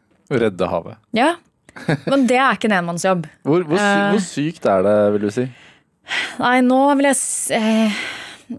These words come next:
Speaker 1: Er det en
Speaker 2: altså,
Speaker 1: forkj-,
Speaker 2: hvis en
Speaker 1: er det en starten på en forkjølelse?
Speaker 2: Nei, det
Speaker 1: Er
Speaker 2: er
Speaker 1: det
Speaker 2: langt forbi starten på en forkjølelse.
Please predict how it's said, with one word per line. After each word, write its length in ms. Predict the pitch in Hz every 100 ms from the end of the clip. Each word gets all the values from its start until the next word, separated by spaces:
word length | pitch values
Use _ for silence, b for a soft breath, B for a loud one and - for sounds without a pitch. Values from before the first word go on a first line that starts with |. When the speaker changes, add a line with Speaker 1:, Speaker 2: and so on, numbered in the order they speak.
| - - _
Speaker 1:
Er 160 | -
det 60 | 240
en 60 | 254
Speaker 2:
altså, 160 | 254 269
Speaker 1:
forkj-, 80 |
Speaker 2:
hvis 140 | 269 294
en 100 | 277
Speaker 1:
er 100 | 269
det 60 |
en 100 | 269
starten 420 | 262 220 202 - 123
på 80 |
en 80 | 120
forkjølelse? 500 | 123 - 98 87 -
Speaker 2:
Nei, 120 | 247 269
det 160 | 262
Speaker 1:
Er 100 | 247
Speaker 2:
er 40 | 247
Speaker 1:
det 120 | 247
Speaker 2:
langt 340 | 226 233 -
forbi 220 | - 214 202
starten 440 | - 185 175 185
på 80 | 185
en 100 | 180
forkjølelse. 440 | 185 175 165 -